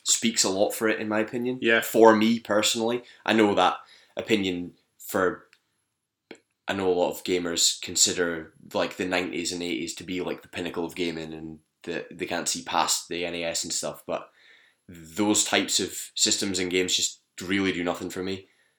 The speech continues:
Speaker 1: Um, so I think it speaks a lot for Windjammers that I actually want to play that game.
Speaker 2: Okay.
Speaker 1: So it kinda comes down to Flint Hook and What Remains.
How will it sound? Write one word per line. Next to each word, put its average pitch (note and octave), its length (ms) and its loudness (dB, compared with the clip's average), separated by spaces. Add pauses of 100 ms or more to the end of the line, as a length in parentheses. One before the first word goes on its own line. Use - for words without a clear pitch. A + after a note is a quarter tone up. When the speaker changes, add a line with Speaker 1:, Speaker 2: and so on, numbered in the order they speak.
(120)
Speaker 1:
Um, E2 460 -2 (420)
so G2 160 2
I G2 40 2
think G2 140 -2
it - 80 -2
speaks - 320 0
a E2 60 -2
lot F2+ 280 2 (120)
for - 160 -10
Windjammers D#2+ 540 -4
that D2+ 200 -8 (280)
I E2 100 -2
actually E2+ 360 0
want E2 240 -6
to - 60 -16
play F2 180 -8
that F2 160 -4
game. F#2 260 -6 (680)
Speaker 2:
Okay. C3+ 260 2 (1080)
Speaker 1:
So - 180 -6
it - 60 -10
kinda A2+ 200 -2
comes B2 180 -2
down A#2+ 100 0
to F#2 60 -4
Flint G2+ 240 -4
Hook G2+ 160 -8
and F2+ 100 -8
What F2+ 140 -2
Remains. E2 680 -6